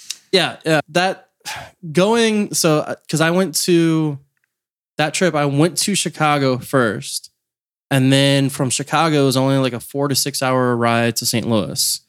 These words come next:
So then I went to Saint Louis. And then from Saint Louis, I went back.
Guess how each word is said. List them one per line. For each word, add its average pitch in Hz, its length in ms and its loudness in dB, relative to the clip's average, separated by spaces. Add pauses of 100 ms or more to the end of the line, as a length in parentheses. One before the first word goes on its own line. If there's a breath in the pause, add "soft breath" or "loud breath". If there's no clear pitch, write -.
(540 loud breath)
So 120 380 0
then 127 180 2
I 143 60 2
went 143 200 2
to - 80 -4
Saint 131 200 0
Louis. 117 500 -2 (380)
And 131 160 2
then 135 180 2
from 131 160 -2
Saint 120 200 0
Louis, 123 240 0
I 120 40 0
went 113 200 2
back. - 340 -4